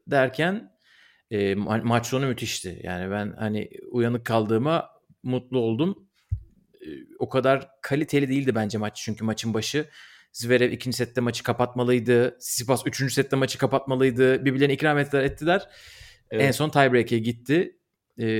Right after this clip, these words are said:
Speaker 1: yani bence Zverev için o da önemli bir galibiyet. Çünkü Tsitsipas'a karşı son beş maçını kaybetmişti bu senenin başına kadar.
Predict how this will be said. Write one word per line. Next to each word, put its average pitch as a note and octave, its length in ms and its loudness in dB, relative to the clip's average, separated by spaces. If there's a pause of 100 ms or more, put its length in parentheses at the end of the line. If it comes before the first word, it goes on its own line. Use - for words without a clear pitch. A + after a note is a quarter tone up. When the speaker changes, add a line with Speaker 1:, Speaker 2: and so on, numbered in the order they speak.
(680)
Speaker 1:
yani A#2 300 2
bence D#3 200 4
Zverev E3 280 4
için E3+ 240 -4
o D#3+ 140 4
da D#3 180 6
önemli B2+ 440 0
bir A#2+ 280 2 (260)
galibiyet. A#2 460 2
Çünkü D3 480 -2 (280)
Tsitsipas'a D3 540 -2
karşı C#3 520 0
son D3+ 400 -2 (500)
beş D#3+ 300 0
maçını F3 280 0
kaybetmişti F3+ 800 4
bu B2 100 -4
senenin C3 340 0
başına C3+ 320 -2
kadar. E3+ 360 -2